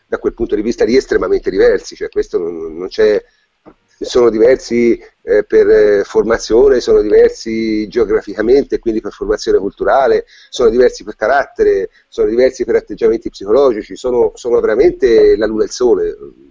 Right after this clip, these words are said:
da questo punto di vista. Eh,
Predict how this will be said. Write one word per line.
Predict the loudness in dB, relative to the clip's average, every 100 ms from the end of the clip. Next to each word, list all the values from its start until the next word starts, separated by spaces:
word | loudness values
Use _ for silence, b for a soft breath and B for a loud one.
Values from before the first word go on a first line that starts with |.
| _ _ _ _ _
da | -12
questo | -10 -10 -12
punto | -8 -6
di | -6
vista. | -10 -16 -20 B B B B B B _ -2
Eh, | 0 0 -2